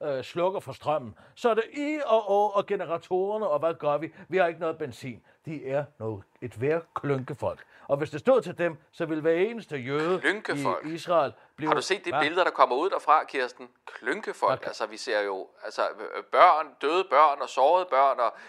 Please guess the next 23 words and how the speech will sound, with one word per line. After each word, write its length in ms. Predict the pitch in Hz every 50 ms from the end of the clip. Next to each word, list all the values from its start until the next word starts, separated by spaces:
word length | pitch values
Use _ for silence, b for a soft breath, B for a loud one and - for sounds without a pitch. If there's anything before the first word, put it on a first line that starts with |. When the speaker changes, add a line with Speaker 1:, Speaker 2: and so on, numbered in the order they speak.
| B -
Speaker 2:
kvinder 340 | - 143 151 175 190 190 185
og 240 | 180 175 156 135 127
Speaker 1:
Jamen, 200 | 113 107 196 -
så 60 | -
må 60 | - 220
Speaker 2:
gamle 180 | 226 214 214
Speaker 1:
de 60 | 226
jo 120 | 226 208 190
have 80 | 180 190
Speaker 2:
og 60 | 190
Speaker 1:
ladet 140 | 196 185 -
være 200 | 208 240 247 214
med 100 | 202 220
at 100 | 208 170
have 120 | 185 175
et 80 | 170 143
missil 400 | 180 170 - - - 240 220 156
stående 320 | - 214 214 214 220 240
i 40 | 226
deres 240 | - 180 170 147 -
køkken, 440 | - - 202 220 226 226 240 220 -
for 260 | - 160 165 170 165
helvede. 600 | - 170 180 180 175 139 147 185 185 175 180 156